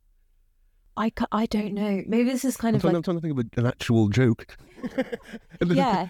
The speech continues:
Speaker 1: pick one. <laughs>
Speaker 2: Uh, there's no Patricia, there's no Patricia Lockwood for gags, I must say. Um, so, uh, uh, okay, I don't know really. Um, uh, just, just this. Um, so he's, it, it starts off with him in hiding after he's done what he's done on Missus Nugent.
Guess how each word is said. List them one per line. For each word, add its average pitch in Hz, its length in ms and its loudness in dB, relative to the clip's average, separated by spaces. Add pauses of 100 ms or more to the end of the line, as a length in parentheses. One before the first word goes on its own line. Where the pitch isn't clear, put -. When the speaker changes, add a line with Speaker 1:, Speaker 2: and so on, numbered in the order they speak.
Speaker 1:
pick - 200 -4
one. 196 260 0
<laughs> - 460 -10
Speaker 2:
Uh, 160 140 6
there's 196 140 0
no 226 100 4
Patricia, 180 360 -4
there's - 540 -14
no 220 100 4
Patricia 190 320 -2
Lockwood 165 320 0
for 123 100 -6
gags, 104 340 -6
I 117 40 -4
must 113 140 -6
say. 101 160 -8 (680)
Um, 131 400 2 (520)
so, 151 180 2
uh, 160 380 2
uh, 175 60 0
okay, 127 180 -4 (140)
I 95 120 -4
don't 80 180 -6
know 80 100 -4
really. 78 300 -4 (720)
Um, 135 360 4
uh, 180 180 0
just, 214 240 0
just - 220 -2
this. 170 220 -2 (100)
Um, 123 320 0 (920)
so - 140 0
he's, 135 180 2
it, 151 200 0
it 147 160 0
starts 165 280 0
off 135 120 0
with 123 80 2
him 117 200 4
in 107 160 4
hiding 104 440 4
after 92 220 -2
he's 87 140 2 (180)
done 98 160 0
what 87 100 0
he's 87 120 -2
done 98 160 2
on 90 180 2
Missus 90 300 -2
Nugent. 87 400 -2